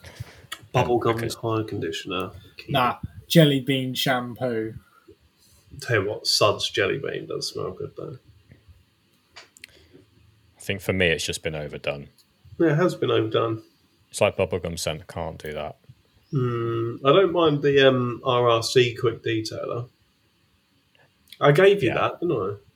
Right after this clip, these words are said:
Speaker 1: I?
Speaker 2: Yeah.
Speaker 1: Have you
Speaker 2: So
Speaker 1: used it since?
Speaker 2: No.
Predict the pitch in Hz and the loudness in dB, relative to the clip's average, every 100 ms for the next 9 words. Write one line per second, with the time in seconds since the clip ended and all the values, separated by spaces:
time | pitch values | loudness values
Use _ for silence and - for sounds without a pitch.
0 | - 73 73 73 - _ _ _ - - | -16 -6 -4 -4 -6 _ _ _ -20 -4
1 | 131 143 170 175 - - - 98 107 - | 2 4 4 2 0 -2 -2 -4 -6 -12
2 | - - _ _ _ _ _ _ 87 80 | -14 -18 _ _ _ _ _ _ -16 -14